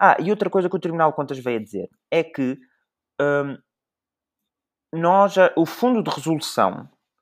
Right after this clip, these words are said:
que, que, co-, como acaba por ser, ac-, acabamos por ser nós,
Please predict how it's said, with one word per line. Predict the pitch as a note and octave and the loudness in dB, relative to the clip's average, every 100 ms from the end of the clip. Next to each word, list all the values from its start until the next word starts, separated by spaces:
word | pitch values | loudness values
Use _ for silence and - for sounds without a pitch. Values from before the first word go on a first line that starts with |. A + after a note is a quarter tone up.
| _ _ _ _ _ - | _ _ _ _ _ -6
que, | C#3 C3+ B2 - | -2 -2 -4 -4
que, | C3+ B2+ - | -2 -2 -2
co-, | C#3+ C3+ | -2 2
como | D#3+ D3 C#3 - _ | 2 2 -2 -8 _
acaba | - E3 D#3 | 0 6 4
por | D3+ - | 4 -8
ser, | - D3+ C3+ - | 0 2 4 2
ac-, | B2+ - - | 0 -2 -8
acabamos | B2 D3+ E3 D3+ | -2 4 4 2
por | - | -14
ser | - D3+ C#3 | -6 -2 -2
nós, | C#3 C#3 A#2+ G#2+ - - | 0 4 2 0 -12 -18